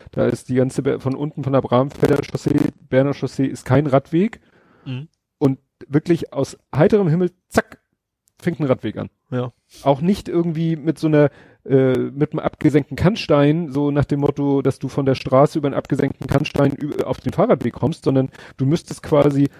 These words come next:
Speaker 1: auf der Straße eine Vollbremsung <laughs> machen, dein Fahrrad hochheben auf den Fahrradweg, um dann weiterzufahren. Gut, es ist
Speaker 2: Ja.
Speaker 1: kein benutzungspflichtiger Fahrradweg, insofern erledigt sich das, aber wer denkt sich sowas aus?
Speaker 2: Ja.
Speaker 1: Ne? Also,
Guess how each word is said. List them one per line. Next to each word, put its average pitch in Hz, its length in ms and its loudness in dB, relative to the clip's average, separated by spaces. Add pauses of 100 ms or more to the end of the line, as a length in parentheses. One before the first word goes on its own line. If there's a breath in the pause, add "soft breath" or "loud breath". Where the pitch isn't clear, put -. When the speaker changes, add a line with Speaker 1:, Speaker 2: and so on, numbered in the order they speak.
Speaker 1:
auf 135 160 0
der 147 120 2
Straße 175 720 0 (720 soft breath)
eine 135 160 -2
Vollbremsung 170 880 2
<laughs> - 40 -20
machen, 202 460 -2 (180)
dein 139 240 2
Fahrrad 147 400 2 (200)
hochheben 170 540 2
auf - 140 -6
den 135 260 -2 (200)
Fahrradweg, 156 680 0
um 139 140 -4
dann 131 160 0
weiterzufahren. 117 540 2
Gut, 127 160 -4
es 113 120 -8
ist 123 80 -2
Speaker 2:
Ja. 117 60 2
Speaker 1:
kein 113 140 0
benutzungspflichtiger 147 760 -2
Fahrradweg, 135 500 0
insofern 113 320 -6
erledigt 127 380 2
sich 123 100 2
das, 127 160 -2
aber 117 140 -4 (280 loud breath)
wer 131 120 4
denkt 143 200 2
sich 143 140 4
sowas - 280 0
aus? - 240 -4 (540)
Speaker 2:
Ja. 120 160 -2 (100)
Speaker 1:
Ne? 120 100 0 (400)
Also, 117 340 2